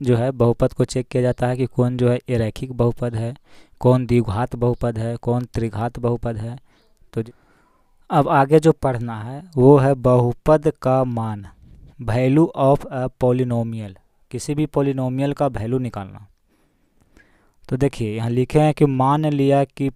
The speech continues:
पी एक्स, पी एक्स को एक बहुपद मान लिए हैं, उसमें एक्स में एक बहुपद है, ये पी एक्स बहुपद है, किस में बहुपद है, तो एक्स में,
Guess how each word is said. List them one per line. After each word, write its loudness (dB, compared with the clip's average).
पी -2
एक्स, -6
पी -2
एक्स -2
को 0
एक 2
बहुपद 0
मान -4
लिए -8
हैं, -12
उसमें -10
एक्स 2
में -2
एक 0
बहुपद -2
है, -12
ये -20
पी 0
एक्स 0
बहुपद 2
है, -2
किस -6
में -2
बहुपद 2
है, -2
तो -14
एक्स -2
में, -10